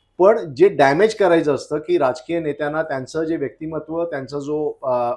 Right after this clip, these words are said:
ऑरा जो असतो, त्यांचा प्रभाव जो असतो तो डॅमेज करायचा असतो, तसं डॅमेज, अ, म-, मला वाटतं उद्धव ठाकरे आणि, अ, राज ठाकरे यांनी कुठल्याही बीजेपीच्या नेत्याबद्दल केलं नाही.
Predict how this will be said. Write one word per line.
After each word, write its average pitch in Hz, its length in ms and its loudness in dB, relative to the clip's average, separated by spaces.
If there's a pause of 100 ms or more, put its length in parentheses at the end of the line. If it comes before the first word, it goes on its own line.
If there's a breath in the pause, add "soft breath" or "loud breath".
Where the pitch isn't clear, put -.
(100)
ऑरा 131 340 6
जो 151 180 0
असतो, - 420 -10 (400)
त्यांचा 131 200 -6
प्रभाव 147 400 2
जो 165 140 0
असतो 143 200 -6
तो 190 120 -4
डॅमेज 165 400 4
करायचा 147 340 2
असतो, 123 400 -10 (340)
तसं 196 240 4
डॅमेज, 180 400 4 (400)
अ, 147 80 -6
म-, 143 220 4
मला 147 200 8
वाटतं 170 480 4
उद्धव 135 220 -4
ठाकरे 156 340 -4
आणि, 160 500 -2
अ, 143 80 -8 (220)
राज 135 460 0
ठाकरे 127 360 -8
यांनी 139 340 -4
कुठल्याही 175 520 -4
बीजेपीच्या 160 540 -6
नेत्याबद्दल 135 600 -6
केलं 117 320 -10
नाही. 98 140 -18